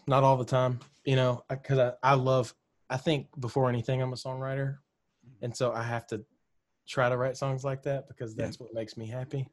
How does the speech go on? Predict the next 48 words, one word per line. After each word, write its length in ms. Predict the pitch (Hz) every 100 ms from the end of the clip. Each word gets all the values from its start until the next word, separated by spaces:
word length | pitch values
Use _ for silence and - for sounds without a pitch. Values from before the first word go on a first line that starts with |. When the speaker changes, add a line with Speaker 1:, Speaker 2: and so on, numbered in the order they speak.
| -
Speaker 2:
Was 220 | 139 170
it 80 | 160
always 260 | 151 160
like 160 | 127 127
that 220 | 147 147
for 80 | 170
you? 200 | 170 165
Were 140 | 160 151
you 180 | 151 147
always 320 | 135 143 127
like, 260 | 127 117
"Man," 360 | 120 123 127 117 - - _ _ _ -
well, 240 | 156 143 - _ _ _ - -
I 60 |
mean, 180 | 170 170
obviously 400 | 170 175 151 -
as 60 | 131
a 60 |
kid, 280 | 127 143 143
if, 380 | 120 117 107 -
if 100 | 107
you 120 | 147
could 120 | -
sing, 320 | 120 - 139 117
I 40 |
mean, 200 | 110 107 - - - - _ _
you 120 | 117
wanted 260 | 113 107 107
to 60 |
be 80 | 113
the 100 | 107
next, 440 | 107 98 - - -
you 60 | 127
know, 120 | 107
great 240 | 104 107 -
big 180 | 98 -
thing. 300 | 165 156 113
But 260 | 127 113
did, 320 | 156 151 156 -
did 120 | 139
you 80 | 151
hit 100 | 165
a 60 |
point 380 | - - 143 143
where 120 | 135
you 100 | 127
were 100 | 123
like, 300 | 120 113 -